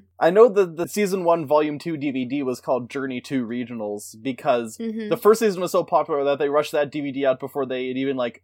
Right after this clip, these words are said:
Speaker 1: filmed very
Speaker 2: Mm-hmm.
Speaker 1: many episodes of season one back half.
Speaker 2: Yeah. I think that's the D V D that I have. I'm pretty sure I have the D V D of Journey to Regionals, which is, like, the front thirteen.
Speaker 1: Yeah. Who the hell is gonna buy a D V D that only has nine episodes on it?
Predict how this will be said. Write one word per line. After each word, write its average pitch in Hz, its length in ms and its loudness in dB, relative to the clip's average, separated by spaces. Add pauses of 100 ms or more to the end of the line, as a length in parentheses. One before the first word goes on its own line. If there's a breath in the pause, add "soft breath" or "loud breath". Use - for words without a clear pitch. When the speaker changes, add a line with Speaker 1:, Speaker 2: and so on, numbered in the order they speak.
Speaker 1:
filmed 135 600 -2
very 147 280 -2
Speaker 2:
Mm-hmm. 147 40 -2
Speaker 1:
many 147 180 -2
episodes 151 360 -2
of 156 80 -10
season 160 460 -10 (140)
one 151 520 -2
back 165 260 2
half. 175 380 0
Speaker 2:
Yeah. 220 280 -4 (200)
I 262 80 6
think 415 220 0
that's 349 180 2
the 262 100 -6
D 254 120 0
V 254 100 -6
D 254 140 -4
that 220 160 -6
I 196 140 2
have. 311 340 0
I'm 254 220 0
pretty 285 240 -6
sure 269 180 -2
I 240 60 -2
have 226 240 -4
the 202 80 -6
D 226 140 -6
V 214 140 -8
D 208 200 -6
of 196 260 -6
Journey 190 300 -6
to 185 120 -12
Regionals, 170 540 -8
which 170 180 -10
is, 175 180 -6
like, 160 280 -8
the 180 100 -6
front 170 320 -6
thirteen. - 520 -10 (160)
Speaker 1:
Yeah. 127 420 -6 (460)
Who 294 140 0
the 415 100 2
hell 277 180 4
is 254 100 -2
gonna 226 160 -2
buy 202 160 0
a 175 60 -4
D 160 100 -8
V 160 140 -8
D 160 100 -4
that 143 120 -2
only 143 200 -6
has 139 180 -10
nine 127 280 -8
episodes 120 380 -8
on 98 200 -6
it? - 200 -20